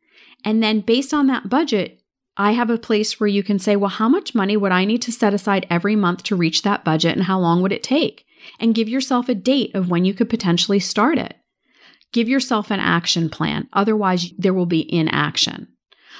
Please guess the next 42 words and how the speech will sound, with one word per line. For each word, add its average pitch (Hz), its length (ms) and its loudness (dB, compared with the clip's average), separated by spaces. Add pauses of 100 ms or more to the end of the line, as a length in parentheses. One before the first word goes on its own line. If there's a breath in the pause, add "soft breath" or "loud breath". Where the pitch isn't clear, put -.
(140 loud breath)
I 214 180 4
really 254 280 2
believe 208 540 0 (100)
that 180 460 0
doing 226 280 2
that 190 200 -2
gets 180 220 -2
your 185 100 0
mind 185 300 2
moving 226 280 2
forward 185 580 -2 (480 soft breath)
and 185 280 0
it's 185 220 -2
in 208 180 0
the 214 60 2
mode 190 400 0
to 185 100 -4
get 175 320 -2
things 170 340 0
done. - 440 -4 (580 loud breath)
It's 226 200 2
really 277 280 0
easy 240 300 0
to 196 100 0
just 185 220 -2
look 185 120 -4
through 170 160 -6
great - 240 -4
pictures 247 720 0
or 170 140 -2
be 165 120 0
at - 80 -4
someone's 156 320 0
house 233 300 0
and 214 100 0
be 185 60 0
like, 165 180 -2
"Oh, 196 140 0
I 180 80 4
really 175 280 2
want 156 380 0
that, - 220 -10